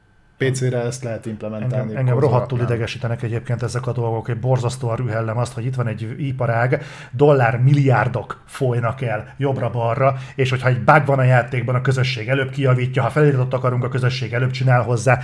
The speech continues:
Speaker 2: ha szinkront akarunk hozzá, a közösség majd csinál hozzá, ők mit is csinálnak? És ezt egyébként végig lehetett asszisztálni az Elden Ringnél is, hogy például az F P S gondokat a közösség előbb megoldotta, mint ahogyan a,
Speaker 1: Zoli.
Speaker 2: a Bandai reagált volna rá.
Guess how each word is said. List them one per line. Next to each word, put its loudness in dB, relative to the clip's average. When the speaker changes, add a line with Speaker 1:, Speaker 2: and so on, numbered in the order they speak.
Speaker 2:
ha 4
szinkront 6
akarunk 2
hozzá, 2
a 0
közösség 2
majd -4
csinál 4
hozzá, 2
ők 0
mit 2
is -2
csinálnak? 0
És -2
ezt 0
egyébként 2
végig 2
lehetett 2
asszisztálni 0
az 2
Elden 4
Ringnél 0
is, -2
hogy -2
például 0
az 0
F -14
P -2
S -6
gondokat -2
a -2
közösség -4
előbb 0
megoldotta, -4
mint -4
ahogyan -2
a, 0
Speaker 1:
Zoli. -4
Speaker 2:
a 0
Bandai 2
reagált 0
volna -4
rá. 2